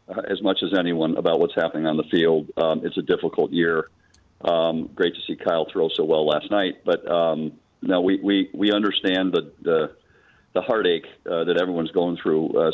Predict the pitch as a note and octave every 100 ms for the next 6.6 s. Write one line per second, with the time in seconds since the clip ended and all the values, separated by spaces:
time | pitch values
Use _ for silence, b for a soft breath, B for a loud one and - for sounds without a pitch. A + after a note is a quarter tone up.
0 | - F2 E2 D#2 D2 - D#2 F#2+ E2+ D#2+
1 | D#2 G#2 F#2 - D#2+ D#2 D#2 - D#2 -
2 | - D#2+ D2 - F#2 G2 F#2 F2+ - E2
3 | E2 - E2+ F2 F2+ F#2+ E2 D#2+ - b
4 | b b b b G2 F2+ F2 - F#2+ G2+
5 | G#2 G2+ F#2+ F#2 F#2 F#2+ F#2 F2+ - F#2+
6 | F2+ F#2 - F2+ F2 E2